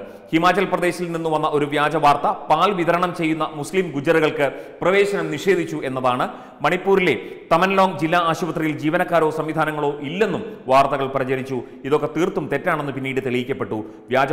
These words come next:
വാർത്തകൾ സൃഷ്ടിക്കുന്നതിന് ബോധപൂർവമായ ശ്രമങ്ങളാണ് ഇവിടെ നടക്കുന്നത്. മാധ്യമ സ്വാതന്ത്ര്യത്തിൻ്റെ പേരിൽ വ്യാജ വാർത്തകളുടെ പ്രചാരണം അനുവദിക്കാൻ നമുക്ക് സാധ്യമാകില്ല എന്ന ഒരു സത്യം, എന്ന ഒരു, ആ, കാര്യം പറഞ്ഞുകൊണ്ട്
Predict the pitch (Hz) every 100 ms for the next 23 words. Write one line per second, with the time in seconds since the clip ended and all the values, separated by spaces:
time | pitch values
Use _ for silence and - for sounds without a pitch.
0 | 147 139 147 139 - 143 180 165 147 131
1 | 127 120 143 185 175 165 151 135 120 -
2 | - - - 196 214 196 143 131 131 123
3 | 120 113 127 120 110 107 - - - -
4 | 143 180 208 180 - 151 151 165 165 156
5 | 151 135 147 143 107 - - 143 170 208
6 | 185 156 147 147 139 135 123 147 139 120
7 | 98 - - 131 202 185 143 117 101 -
8 | 127 131 127 131 - 139 143 151 131 147
9 | 156 143 123 - - 117 131 131 127 131
10 | 131 131 139 131 - - - 143 190 156
11 | - - - 123 143 139 - 135 147 131
12 | - - 117 113 101 - 151 170 165 143
13 | 147 180 175 139 120